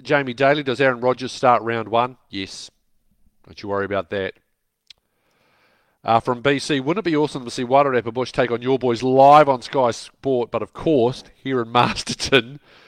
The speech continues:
if the Heartland Championship will broadcast live, Wairarapa Bush for the win." Now, look, I just, like, look, if they, if there is that, as I say, all the teams in the Heartland Championship, all of them are from outside of Auckland.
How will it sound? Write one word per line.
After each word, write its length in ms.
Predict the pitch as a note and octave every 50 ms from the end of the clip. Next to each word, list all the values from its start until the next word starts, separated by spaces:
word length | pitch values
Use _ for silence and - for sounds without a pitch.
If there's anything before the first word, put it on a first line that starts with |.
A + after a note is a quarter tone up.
| _ _ _ _ _
if 140 | - A2+ -
the 80 | B2 A2+
Heartland 400 | B2+ B2 B2 A2 A#2 A2 G#2+ -
Championship 480 | - A#2+ A2+ G#2+ G#2+ G2 - A#2 G2+
will 140 | G#2 A2+ A2
broadcast 560 | G#2 - A2 G#2 - - A2+ G2 F#2+ F2 -
live, 300 | A2 A2 A#2 A#2 A2+ G#2
Wairarapa 800 | G2+ G#2 G2+ G2+ F#2+ F2+ F#2 F#2+ _ _ - G2 F#2 - - F2
Bush 220 | F2 G2+ F#2+ -
for 120 | - - F2
the 80 | F2
win." 360 | F2 F#2 A2 A#2 A#2+ A#2+ A#2 _ _ _ -
Now, 80 | B3
look, 140 | B3+ C4 -
I 80 | B3+ B3
just, 180 | - B3+ - _ -
like, 160 | A#3 D4+ F4+
look, 240 | G3 A3 G3 - F2+
if 100 | F#2+ -
they, 220 | - G#2 F#2+ F#2+ F#2 _ _ _ _ _ _ _ _ _ _ _ _ _ _ _
if 140 | - - _
there 140 | - B2
is 80 | D3 F3+
that, 180 | - G3+ F3+ -
as 180 | - B2+ C3
I 40 | D#3
say, 320 | C#3+ - C3 G2+ D2+ C#2+ _ _ _ _ _ _ _ _ _ _ _ _ _ _ _
all 160 | - G#2 A#2
the 80 | C3 D#3
teams 260 | - F#3 F3+ F#3 F3
in 60 | F3
the 60 | F3 E3+
Heartland 340 | E3 F3 E3 D#3+ E3+ E3
Championship, 680 | - - A#2 G#2 F#2+ - F#2+ F2+ - - B2 - _ _ - - - - _ _ _ _ _ _ _ -
all 200 | B2 C#3 D#3 D3+
of 80 | A2+
them 160 | - - - _ _ _ _ _ _ -
are 60 | G#2
from 200 | - - C#3+ A#2 -
outside 540 | G2 F#2+ - - - - - E2+ D#2 D#2+ G2
of 100 | G#2 - -
Auckland. 400 | D#3+ F3+ _ _ - - _ _